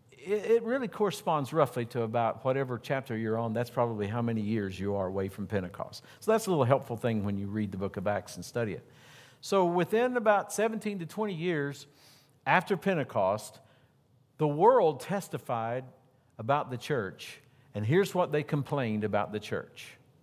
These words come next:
They said, "They that have turned the world upside down have come here also."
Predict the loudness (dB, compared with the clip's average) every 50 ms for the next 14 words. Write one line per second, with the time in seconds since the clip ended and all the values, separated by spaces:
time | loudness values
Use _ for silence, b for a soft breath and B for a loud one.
0 | _ _ -6 -4 -4 -2 -2 -2 -2 -2 0 4 6 6 6 6 6 4 2 -2
1 | B B B B B B B B _ -2 0 0 0 0 -2 -4 -6 -4 -2 -2
2 | 0 -2 -2 -2 -4 -4 -2 -2 0 0 0 0 -2 -6 -8 -8 -8 -8 -8 -8
3 | -8 -12 -14 -14 -14 -18 -20 -20 -20 -20 -20 -20 -20 -20 -20 _ _ _ -20 -20
4 | -16 -6 -4 -4 -4 -4 -2 -2 0 0 0 0 -2 0 2 2 0 0 -2 -6
5 | -10 -12 -14